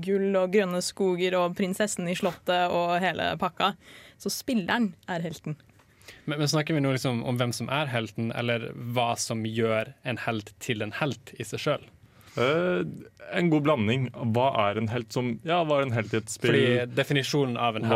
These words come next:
Speaker 2: helt på en måte, er i hvert fall, eh, veldig god måte å starte på.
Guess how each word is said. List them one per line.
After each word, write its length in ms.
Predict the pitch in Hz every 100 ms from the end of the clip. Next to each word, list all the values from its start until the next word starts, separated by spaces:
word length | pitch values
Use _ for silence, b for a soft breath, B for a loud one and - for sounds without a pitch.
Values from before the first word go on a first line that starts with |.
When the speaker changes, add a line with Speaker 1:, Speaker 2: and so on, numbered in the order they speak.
| 107
Speaker 2:
helt 100 | 110
på 20 |
en 60 | 113
måte, 140 | -
er 80 | 117
i 20 |
hvert 160 | 110 -
fall, 340 | 107 104 104 101 - -
eh, 560 | - 110 104 110 113 117
veldig 180 | 117 117
god 120 | 117
måte 180 | 113 117
å 60 |
starte 180 | 110 107
på. 160 | -